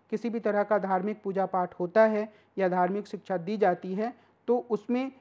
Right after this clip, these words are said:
भाग लेने के लिए किसी व्यक्ति को मजबूर नहीं किया जा सकता। दूसरी तरफ संविधान के अनुच्छेद चौदह, पन्द्रह एक और उनतीस दो में धर्म, जाति, नस्ल, लिंग और जन्म स्थान के आधार पर किसी नागरिक के साथ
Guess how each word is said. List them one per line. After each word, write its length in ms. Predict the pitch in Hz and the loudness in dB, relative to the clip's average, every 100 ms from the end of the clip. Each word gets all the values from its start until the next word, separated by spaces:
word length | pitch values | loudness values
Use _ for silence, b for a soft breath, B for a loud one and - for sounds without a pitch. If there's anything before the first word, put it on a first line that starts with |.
| - | -16
भाग 360 | 175 175 202 226 | -8 4 8 8
लेने 280 | 214 190 185 | 4 2 0
के 160 | 180 | 0
लिए 360 | 180 185 214 233 b - | -2 -2 -4 -4 b -6
किसी 220 | 196 214 | -4 -2
व्यक्ति 300 | 202 190 208 | -2 -2 -6
को 160 | 202 208 | -2 0
मजबूर 440 | 190 175 196 226 | 2 0 -2 0
नहीं 280 | 196 180 180 | 0 0 -2
किया 220 | 185 170 | 2 2
जा 140 | 170 | 2
सकता। 420 | 165 170 - 175 156 165 _ _ _ _ _ _ b b b b | -2 -6 0 0 0 -8 _ _ _ _ _ _ b b b b
दूसरी 300 | 180 214 269 | -4 -4 -4
तरफ 360 | 269 226 233 - b _ | 2 2 2 -2 b _
संविधान 480 | 208 208 202 202 214 | -4 -2 -2 0 0
के 140 | 214 220 | 0 -4
अनुच्छेद 600 | - 196 196 190 208 190 | -2 -4 -4 -4 -4 -2
चौदह, 420 | - 185 180 226 | 0 0 4 2
पन्द्रह 640 | 233 - - 180 196 220 214 | 2 -8 -4 -2 -2 -2 0
एक 280 | 185 202 - - | -2 -2 -6 -4
और 200 | 185 190 | 0 0
उनतीस 500 | 180 190 180 - 233 | -2 -4 -6 -4 -4
दो 360 | 175 160 175 226 | -6 -4 2 4
में 260 | 202 180 208 b b | 4 -2 -4 b b
धर्म, 480 | 175 202 208 226 196 | -6 2 2 2 -6
जाति, 480 | 170 185 180 - 220 | 0 2 2 -2 -6
नस्ल, 360 | 190 190 196 190 | -2 -2 -2 -2
लिंग 300 | 185 208 208 | 0 0 -2
और 160 | 185 | -2
जन्म 280 | 170 190 185 | -2 -4 -4
स्थान 340 | 180 - 185 | -8 -4 -4
के 100 | 185 | 0
आधार 400 | 175 165 170 190 | 0 0 2 2
पर 240 | 185 175 175 b b - | 2 -2 -2 b b -8
किसी 200 | 196 214 | -4 -2
नागरिक 400 | 202 185 196 233 | 2 4 4 2
के 120 | 233 | -2
साथ 280 | 185 185 180 | -4 0 -2